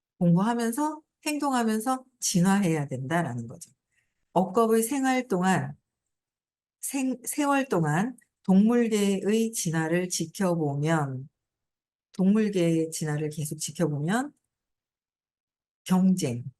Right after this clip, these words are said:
위장, 위력이 생존을 유리하게 한다.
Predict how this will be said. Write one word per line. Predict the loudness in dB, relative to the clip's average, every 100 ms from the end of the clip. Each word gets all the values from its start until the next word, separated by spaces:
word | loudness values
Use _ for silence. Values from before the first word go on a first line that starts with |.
| _ _ _ _
위장, | 0 0 0 0 -2 -6 _ _ _ _ _ _ _ _ -2
위력이 | 2 4 4 2 2 0 0 -6 _ _ _ _
생존을 | -8 -4 -2 0 0 0 0 -2 0
유리하게 | 0 2 0 0 -2
한다. | -4 -6 -8 -12